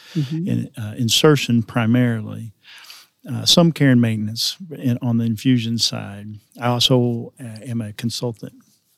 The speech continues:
Speaker 2: uh, for research
Speaker 1: Mm-hmm.
Speaker 2: a-, as a vascular access component.
Speaker 1: Mm-hmm.
Speaker 2: From the nursing side, uh, I, I have an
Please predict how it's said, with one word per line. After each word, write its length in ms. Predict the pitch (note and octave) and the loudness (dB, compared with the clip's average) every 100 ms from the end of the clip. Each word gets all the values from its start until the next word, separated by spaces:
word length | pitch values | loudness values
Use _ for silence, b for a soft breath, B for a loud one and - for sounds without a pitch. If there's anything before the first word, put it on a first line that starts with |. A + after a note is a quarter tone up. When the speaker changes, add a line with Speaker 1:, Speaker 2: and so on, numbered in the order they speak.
| _ | _
Speaker 2:
uh, 240 | C3+ A#2 A2 | -8 -8 -8
for 240 | - A#2 | -6 -4
research 680 | G#2+ B2+ - F#3+ G#3+ - - B B | 0 0 2 0 0 -2 -10 B B
Speaker 1:
Mm-hmm. 260 | D3+ D3 | -2 -2
Speaker 2:
a-, 180 | D3 A#2+ | -6 -4
as 160 | A#2 A2 | -4 -4
a 60 | |
vascular 480 | G#2 A#2 A2+ - A#2+ | -4 -2 -2 -2 -2
access 580 | A2+ G#2+ - C3 B2 - | -2 -4 -2 0 0 -2
component. 840 | - B2 - B2+ C3 F#3 G#3 - - | 2 0 2 2 2 2 -4 -12 -4
Speaker 1:
Mm-hmm. 440 | D#3+ C#3+ E3 F#3+ B3+ _ _ _ | -2 0 -2 0 -2 _ _ _
Speaker 2:
From 220 | - D3 | 4 6
the 100 | B2+ | 6
nursing 500 | B2 B2 A#2+ D3 D3 | 6 6 6 4 4
side, 420 | C3+ D3+ D#3+ F3 F3 E3 _ D#3+ C#3 | 2 0 -2 -2 -4 -6 _ -20 -18
uh, 20 | |
I, 500 | A2+ A2 A2 A#2 A2+ A2+ - | -16 -16 -18 -18 -18 -18 -18
I 60 | A#2+ | -16
have 240 | A#2 A2+ | -16 -14
an 160 | A#2 | -16